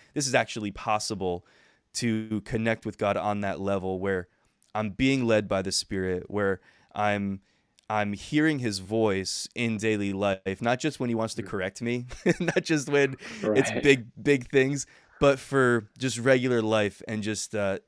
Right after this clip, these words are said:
Speaker 1: through intimacy with the Father and just having that connection. So that was modeled to you from me in such a,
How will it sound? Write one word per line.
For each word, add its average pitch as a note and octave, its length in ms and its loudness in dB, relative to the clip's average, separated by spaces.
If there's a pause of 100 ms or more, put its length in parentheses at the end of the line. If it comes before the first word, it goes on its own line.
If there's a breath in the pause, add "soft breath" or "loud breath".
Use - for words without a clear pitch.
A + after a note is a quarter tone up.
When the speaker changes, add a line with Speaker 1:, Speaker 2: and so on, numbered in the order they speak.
(160)
Speaker 1:
through C3 300 -2
intimacy A2 680 -4
with G2+ 280 -4
the G2 80 -8
Father F2+ 520 -2 (480)
and F#2 300 -8
just G2+ 140 -8
having F#2+ 180 0
that F#2 140 -6
connection. F2+ 420 -8
So G2 220 -2
that A#2+ 180 6
was A#2+ 100 0
modeled A2 360 4
to A2+ 80 -2
you G#2 200 2
from G2 240 -4
me G2+ 160 0
in G2 100 -4
such - 260 -4
a, F#2 240 -4